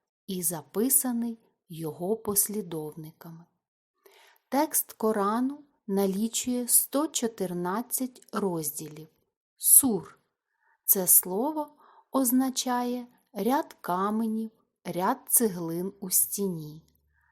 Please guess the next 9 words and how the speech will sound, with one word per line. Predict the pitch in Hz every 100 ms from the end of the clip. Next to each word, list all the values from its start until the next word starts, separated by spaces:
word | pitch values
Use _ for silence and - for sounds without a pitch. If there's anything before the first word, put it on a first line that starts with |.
| _ _ _
Так | 254 262 254 202
Мухаммед | 202 190 196 185 190 262 302 - - _ -
називав | 185 180 196 185 247 254 -
кожне | 269 302 311 294 294
своє | 277 - 196 185 202 226 -
откровення. | 226 - 214 214 175 160 156 156 151 160 - _ _ _ _ _ -
Сура, | - - 190 185 240 359 - _ -
своєю | - 180 190 180 190 190 180
чергою, | - 185 160 156 156 151